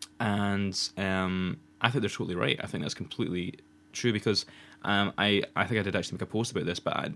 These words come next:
they were saying that, you know, when they make up a D V D, uh, that you know how D V Ds are basically just a standard box that they slip,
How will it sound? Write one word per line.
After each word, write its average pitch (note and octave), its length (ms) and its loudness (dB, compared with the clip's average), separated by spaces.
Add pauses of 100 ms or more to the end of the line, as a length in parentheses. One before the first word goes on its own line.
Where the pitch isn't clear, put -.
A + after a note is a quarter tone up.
(120)
they - 100 0
were G2+ 80 0
saying A2+ 320 4
that, G2+ 240 0
you A2+ 80 -2
know, A2+ 140 4 (120)
when G#2+ 180 2
they G#2 80 2
make G2+ 160 2
up - 80 -4
a G2+ 40 0
D G2 140 -2
V G2+ 100 0
D, G2+ 360 0 (840)
uh, G2 60 2
that G2 220 4
you A2+ 120 6
know A#2+ 80 6
how G2 60 6
D G#2 180 0
V G2+ 80 0
Ds G2+ 140 4
are G2 60 0
basically F#2 240 -2
just F#2 120 -6
a F#2 40 -4
standard F#2 520 -2
box F#2+ 280 2
that - 100 -6
they F#2+ 60 -2
slip, - 480 0